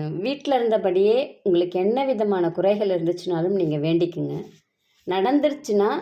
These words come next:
நான் செவ்வாய்க்கிழமை, எந்த செவ்வாய்க்கிழமை வேணாலும், உங்களுக்கு எப்போ முடியுமோ, நீங்க பத்து வருஷம் கூட கழிச்சு வாங்க, தப்பு கிடையாது.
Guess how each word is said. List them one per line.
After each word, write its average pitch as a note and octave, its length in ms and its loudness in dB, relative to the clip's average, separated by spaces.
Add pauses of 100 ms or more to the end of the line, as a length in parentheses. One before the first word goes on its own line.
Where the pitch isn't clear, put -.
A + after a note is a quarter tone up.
(120)
நான் E3+ 200 0
செவ்வாய்க்கிழமை, G3 800 0
எந்த C#4 300 0
செவ்வாய்க்கிழமை E3+ 560 -2
வேணாலும், C#3 280 -6
உங்களுக்கு G#3+ 400 0
எப்போ A#3+ 320 -2
முடியுமோ, A3 380 2
நீங்க F3+ 180 4
பத்து G#3 380 -6
வருஷம் C4 320 0
கூட A#3 160 -4
கழிச்சு F#3 340 -2
வாங்க, C#3 420 -10
தப்பு D#3 300 -10
கிடையாது. D3+ 500 -10